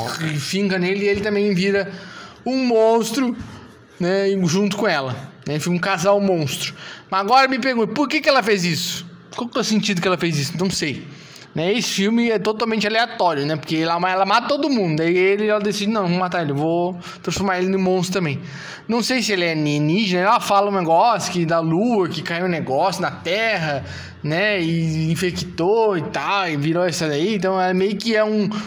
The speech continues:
ser alienígena que tem dentro dela, né? Que invadiu o corpo dela, transformou ela naquilo ali, e ela, né, tipo, quer perpetuar a espécie dela, e ela começou a matar os humanos, que os humanos começou a matar.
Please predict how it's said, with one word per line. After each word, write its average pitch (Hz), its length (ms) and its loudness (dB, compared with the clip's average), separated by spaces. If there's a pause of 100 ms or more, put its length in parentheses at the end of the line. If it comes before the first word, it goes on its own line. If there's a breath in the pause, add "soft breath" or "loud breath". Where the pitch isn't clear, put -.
ser 233 240 -2
alienígena 214 880 2 (380 loud breath)
que 170 80 -4
tem 185 180 0
dentro 175 340 0
dela, 202 480 2
né? 190 140 0
Que 185 140 -4
invadiu 170 400 0
o - 20 -4
corpo 185 340 0
dela, 202 380 0
transformou 185 400 0
ela 190 80 0
naquilo 190 220 0
ali, 208 340 2
e - 20 0
ela, 220 380 0 (580 loud breath)
né, 185 220 -2
tipo, 202 320 -2
quer 214 240 -2
perpetuar 220 520 0
a 220 60 2
espécie 220 380 -2
dela, 247 320 0
e 277 40 0
ela 269 180 0
começou 269 400 0
a - 20 4
matar 262 380 0
os 262 120 0
humanos, 269 380 2
que 302 80 -2
os 294 120 2
humanos 302 440 2 (480)
começou 349 300 2
a 427 80 2
matar. 339 400 -4